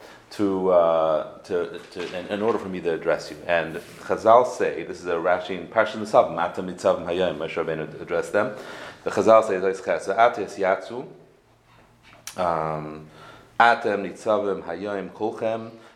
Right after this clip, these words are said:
Mipnei Ma Asan Moshe Matseva." Why did Moshe make them this Matseva? Hisyat Nitzavim Hayom, Mipnei Shemishtamshim Midas Ladas. They're going to change now from one leadership, one form of leadership, to another form of leadership.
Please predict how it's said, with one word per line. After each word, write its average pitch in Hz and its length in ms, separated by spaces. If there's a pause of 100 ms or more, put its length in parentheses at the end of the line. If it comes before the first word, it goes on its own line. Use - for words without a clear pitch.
Mipnei 123 320
Ma 117 220
Asan 120 200
Moshe 113 220
Matseva." 101 640
Why 107 240
did 127 120
Moshe 110 380
make 107 220
them 101 140
this 92 180
Matseva? 104 640
Hisyat 92 380
Nitzavim 107 500
Hayom, 95 420 (360)
Mipnei 92 280
Shemishtamshim 92 720
Midas 98 340
Ladas. 110 560
They're 87 140
going 95 280
to 95 80
change 104 380
now 95 260
from 85 240
one 98 220
leadership, 98 540
one 92 160
form 110 420
of 73 80
leadership, 78 400
to 95 60
another 110 220
form 80 220
of 73 120
leadership. - 440